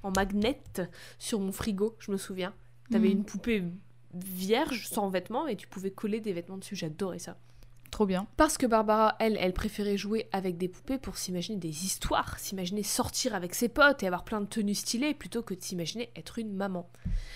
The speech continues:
Speaker 1: Bon, après, ça reste dans les années cinquante, donc ça reste limité comme inv-, aventure que tu peux avoir avec ta poupée. C'est genre aller au centre commercial, t'acheter des fringues et avoir des rendez-vous avec des mecs.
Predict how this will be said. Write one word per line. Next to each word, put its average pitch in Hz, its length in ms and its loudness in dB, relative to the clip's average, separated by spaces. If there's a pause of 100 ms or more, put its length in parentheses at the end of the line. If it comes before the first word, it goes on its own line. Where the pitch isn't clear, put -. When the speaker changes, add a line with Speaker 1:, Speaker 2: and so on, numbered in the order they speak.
(140)
Speaker 1:
Bon, - 100 -10
après, 226 220 -2
ça 190 160 0
reste 202 160 2
dans 202 80 4
les 190 160 2
années 185 100 2
cinquante, 190 380 -2
donc 160 160 -6
ça 175 100 -2
reste 165 220 -4
limité 208 400 4
comme 160 400 -2
inv-, 180 240 0 (100)
aventure 208 560 6
que - 80 -10
tu - 140 -8
peux 185 100 -2
avoir 180 160 2
avec 175 140 0
ta 170 80 -10
poupée. - 320 -4
C'est 214 120 -6
genre 185 160 -2
aller 185 140 2
au 180 60 2
centre 180 240 -6
commercial, 175 420 -6
t'acheter 175 260 -8
des 170 120 -2
fringues 180 340 -2 (880)
et 262 100 12
avoir 196 200 8
des 196 80 6
rendez-vous 190 320 4
avec 175 120 4
des 175 120 0
mecs. 294 260 2